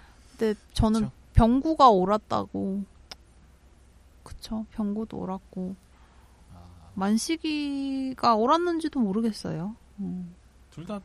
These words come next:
Speaker 2: 뭐 틀렸죠. 따지고 보면.
Speaker 1: 음.
Speaker 2: 네, 네. 그렇습니다. 그러니까 병구가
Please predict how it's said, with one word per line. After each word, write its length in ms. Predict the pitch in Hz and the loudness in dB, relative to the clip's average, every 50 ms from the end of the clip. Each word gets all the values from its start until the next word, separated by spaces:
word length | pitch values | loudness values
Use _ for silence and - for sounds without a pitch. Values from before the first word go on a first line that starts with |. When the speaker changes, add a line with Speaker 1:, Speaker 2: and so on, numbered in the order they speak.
| - _ - - _ - | -16 _ -20 -20 _ -20
Speaker 2:
뭐 320 | 143 139 135 123 101 90 - - - _ | -16 -14 -14 -14 -14 -16 -20 -20 -20 _
틀렸죠. 380 | - - 170 151 147 - 127 127 - _ | -18 -16 -16 -16 -14 -14 -16 -16 -16 _
따지고 300 | - - 120 - 127 123 | -18 -18 -16 -16 -16 -18
보면. 200 | 110 92 87 95 - - 226 | -18 -18 -20 -20 -14 -10 -6
Speaker 1:
음. 360 | 196 190 190 185 180 180 185 | -6 -4 -4 -4 -4 -6 -8
Speaker 2:
네, 60 | 190 196 | -10 -10
네. 60 | 190 - - - - - - - - - _ - - - _ - - - - - _ - - - _ _ _ - - _ _ _ - _ _ | -12 -16 -20 -20 -20 -20 -20 -20 -20 -20 _ -20 -20 -20 _ -20 -20 -20 -20 -20 _ -20 -20 -20 _ _ _ -20 -20 _ _ _ -20 _ _
그렇습니다. 500 | - - - - _ _ - - - - - - - - - - - _ _ - _ - _ - _ _ - _ _ _ - _ - - - - - - _ - _ _ _ - - _ - - - - - - - - | -20 -20 -20 -20 _ _ -20 -20 -20 -20 -20 -20 -20 -20 -20 -20 -20 _ _ -20 _ -20 _ -20 _ _ -20 _ _ _ -20 _ -20 -20 -20 -20 -20 -20 _ -20 _ _ _ -20 -20 _ -20 -20 -20 -20 -20 -20 -20 -18
그러니까 200 | - - 131 123 - - | -12 -10 -6 -2 -2 -2
병구가 840 | 127 143 147 160 160 156 156 151 147 135 139 139 139 117 98 85 | -2 -2 -6 -6 -4 -4 -4 -4 -4 -4 -2 -4 -4 -4 -6 -10